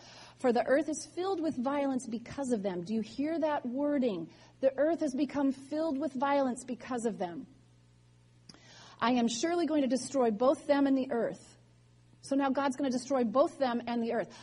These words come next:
I have often thought, why did God send the flood?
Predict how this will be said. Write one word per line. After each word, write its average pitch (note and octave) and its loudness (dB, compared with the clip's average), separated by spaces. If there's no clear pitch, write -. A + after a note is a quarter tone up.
I B3 2
have B3 4
often E4 2
thought, A#3+ 2
why C#4 2
did B3+ 2
God A#3+ -2
send A3 -4
the A3 -6
flood? C4+ -6